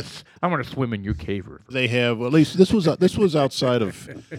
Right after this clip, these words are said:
Speaker 2: <laughs>
Speaker 1: this was a few miles in from Cancun. We went to Cancun. You're going further south, right, than Cancun? So this was in Cancun, and, and inside they had, uh, these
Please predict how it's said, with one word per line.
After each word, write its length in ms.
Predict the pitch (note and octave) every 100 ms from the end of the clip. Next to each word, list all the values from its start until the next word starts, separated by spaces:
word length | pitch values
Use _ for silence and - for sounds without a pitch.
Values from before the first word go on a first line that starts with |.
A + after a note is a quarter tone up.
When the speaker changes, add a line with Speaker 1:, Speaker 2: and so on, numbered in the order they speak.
| -
Speaker 2:
<laughs> 100 | -
Speaker 1:
this 160 | - D#3
was 120 | F#3+
a 40 | E3
few 200 | - C#3+
miles 340 | A#2+ A2+ G2+
in 140 | A2+
from 160 | G#2 F#2
Cancun. 460 | - F2+ - G2 E2+
We 80 | B2
went 180 | A#2+
to 80 | -
Cancun. 340 | F#2 D#2+ F2+ F#2
You're 80 | B2
going 140 | G#2+
further 240 | - F2 D#2
south, 440 | - F#2+ D2+ -
right, 280 | D2 F2 G2 _
than 140 | G#2+ F#2+
Cancun? 540 | G#2 G2+ A2+ A2+ A#2+ _ _ _ _ _ _ _ -
So 160 | - G#2+
this 160 | C3
was 80 | C#3+
in 100 | A#2
Cancun, 560 | - G2+ F2+ G#2 G2+ F2+
and, 120 | E2
and 160 | F#2 F#2
inside 480 | F2 - G2 F#2+
they 120 | F2 E2
had, 480 | E2+ F2 D#2 D2+
uh, 300 | E2 D2+ D2+
these 540 | C#2+ D2+ D2 C#2+ C#2+